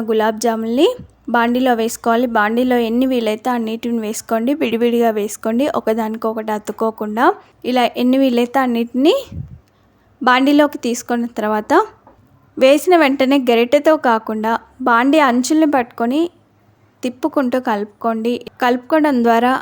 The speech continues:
అన్ని సైడ్లు కూడా ఈవెన్గా ఫ్రై అయిపోతాయి. ఇప్పుడు ఇవి మంచి గోల్డెన్ బ్రౌన్ కలర్ వచ్చేంత వరకు ఫ్రై చేసుకోవాలి. ఈ విధంగా గోల్డెన్ బ్రౌన్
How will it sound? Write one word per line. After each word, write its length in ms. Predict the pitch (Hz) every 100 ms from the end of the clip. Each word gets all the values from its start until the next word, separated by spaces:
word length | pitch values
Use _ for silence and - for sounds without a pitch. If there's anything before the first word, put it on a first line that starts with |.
| - 233
అన్ని 180 | 240 262 262
సైడ్లు 240 | 247 233 240
కూడా 120 | 240 262
ఈవెన్గా 380 | 226 220 233 233 233
ఫ్రై 160 | 190 202
అయిపోతాయి. 520 | 220 220 208 220 233 330 - _ _ _ 285
ఇప్పుడు 220 | 302 320 294
ఇవి 160 | 285 370 453 - _ _ _ _ _ _ 247
మంచి 360 | 254 277 294 320 247 233
గోల్డెన్ 360 | 226 247 294
బ్రౌన్ 220 | 294 269 254
కలర్ 220 | 247 233 226
వచ్చేంత 340 | 226 247 240 226
వరకు 240 | 220 277 285
ఫ్రై 160 | 233 214 233
చేసుకోవాలి. 520 | 226 - 214 214 320 359 - _ _ 269
ఈ 40 | 285
విధంగా 380 | 285 254 269 302 320 - _ -
గోల్డెన్ 340 | 247 247 269 269
బ్రౌన్ 220 | 285 285